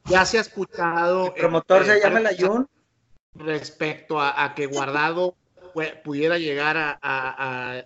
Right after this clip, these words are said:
Speaker 1: al, al B B V A. No sé qué tan cerca esté,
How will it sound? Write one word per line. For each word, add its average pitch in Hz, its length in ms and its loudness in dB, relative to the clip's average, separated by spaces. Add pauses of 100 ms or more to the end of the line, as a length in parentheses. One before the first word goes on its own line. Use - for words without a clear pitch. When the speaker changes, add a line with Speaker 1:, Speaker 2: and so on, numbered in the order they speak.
Speaker 1:
al, 123 520 -8
al 131 140 -4
B 143 120 -6
B 151 120 0
V 147 260 -2
A. 196 400 -2 (500)
No 143 120 -10
sé 160 140 -10
qué 160 120 -4
tan 151 340 -6
cerca 147 320 -4
esté, 196 300 0